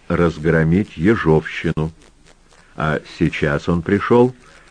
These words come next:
чтобы разгромить Игнатьевщину. И дело врачей было тем делом, которым Берия сметал Игнатьева с поста секретаря Ц К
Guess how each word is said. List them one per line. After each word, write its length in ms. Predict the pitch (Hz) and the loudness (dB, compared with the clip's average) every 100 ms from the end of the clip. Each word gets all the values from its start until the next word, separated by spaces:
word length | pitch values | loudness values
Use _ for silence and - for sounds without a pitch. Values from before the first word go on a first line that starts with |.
| _ - - | _ -18 -12
чтобы 440 | - 90 78 85 | -2 0 4 4
разгромить 760 | 82 78 82 80 76 92 113 - _ | 2 0 0 0 2 0 0 -10 _
Игнатьевщину. 1300 | - 113 104 80 71 - 78 73 - - 80 73 73 - - _ - _ _ _ _ _ _ _ _ - - _ - | -2 2 2 2 -2 -6 -6 -6 -6 -8 -6 -4 -6 -10 -20 _ -20 _ _ _ _ _ _ _ _ -20 -20 _ 2
И 100 | 92 | 4
дело 300 | 92 123 117 | 6 6 6
врачей 420 | 113 113 - 165 | 4 0 2 2
было 300 | 120 87 85 | 4 2 2
тем 320 | 82 92 87 82 | 0 0 0 2
делом, 320 | 165 104 76 - _ - - - - | 4 2 -2 -14 _ -20 -20 -20 -10
которым 460 | - 80 90 87 87 | -4 0 2 4 2
Берия 400 | 80 139 143 123 | 4 4 6 4
сметал 720 | - - 90 85 113 131 117 - | 0 0 0 2 0 2 0 -2
Игнатьева 760 | 92 87 87 - - 98 90 | 0 0 0 -2 -4 -2 0
с 140 | 85 - | -4 -4
поста 520 | 82 76 - 92 90 | -4 -4 -4 -2 -2
секретаря 720 | - 82 - 80 80 73 67 | -2 -4 0 0 0 -2 -2
Ц 240 | - - - | -6 -12 -6
К 320 | - 143 | 0 0